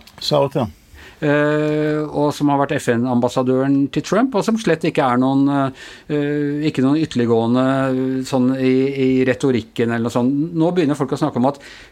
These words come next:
Speaker 2: hun kan være presidentkandidat, eh, neste gang, u-, uansett utfallet nå. Da vil, eh, da vil enten Trump ha sittet tiden ut, eller, eller hun kan stille, eh, mo-, og da kan det, hvis Biden vinner, være Kamala Harris.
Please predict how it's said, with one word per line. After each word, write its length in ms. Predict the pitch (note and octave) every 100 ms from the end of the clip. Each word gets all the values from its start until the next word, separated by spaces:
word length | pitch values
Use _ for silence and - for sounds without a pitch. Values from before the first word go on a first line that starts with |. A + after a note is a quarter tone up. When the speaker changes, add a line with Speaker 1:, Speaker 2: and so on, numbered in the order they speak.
| -
Speaker 2:
hun 380 | C#3+ E3 F3+ E3+ - _
kan 460 | - C3 C3 D3 C#3+ _ - -
være 840 | C#3 C3+ G#2 A#2 C3 C3+ C3+ C3+ C3
presidentkandidat, 1000 | C3 C3+ A2+ - A#2+ A#2+ C3 C3+ - D#3
eh, 720 | C#3 B2+ B2+ B2+ B2+ B2+ B2+
neste 320 | C3+ C3 C3
gang, 220 | F#3 B3 - _ -
u-, 280 | C3+ C#3+ B2
uansett 280 | A#2+ C3
utfallet 320 | C3 - A#2+ C3
nå. 160 | C#3+
Da 120 | D3+
vil, 240 | B2+ B2+ B2+
eh, 240 | B2+ A#2 G#2 - - - -
da 80 | B2
vil 160 | A#2+ B2+
enten 240 | G#2 A#2+
Trump 220 | A#2 A#2 A2
ha 60 |
sittet 260 | - A#2+ A#2+
tiden 200 | A#2+ A2+
ut, 240 | D#3+ A#3 E3
eller, 240 | C#3 C3+
eller 440 | C3 B2+ B2+ A#2+ B2
hun 80 | B2
kan 120 | B2+
stille, 420 | - A2+ A#2+ B2 - - -
eh, 640 | D3 B2+ B2 B2 B2 B2 B2+
mo-, 320 | C#3 B2+ D#3 D#3
og 200 | D3+ B2+
da 200 | C#3+ F3+ - _ -
kan 300 | - C#3 C#3+
det, 140 | G#3+ F#3
hvis 140 | D#3+
Biden 240 | C#3+ C#3 D#3+
vinner, 240 | C#3+ F3+
være 240 | E3 C#3
Kamala 300 | D3 C#3 C#3 D#3
Harris. 460 | D#3 G#3+ - -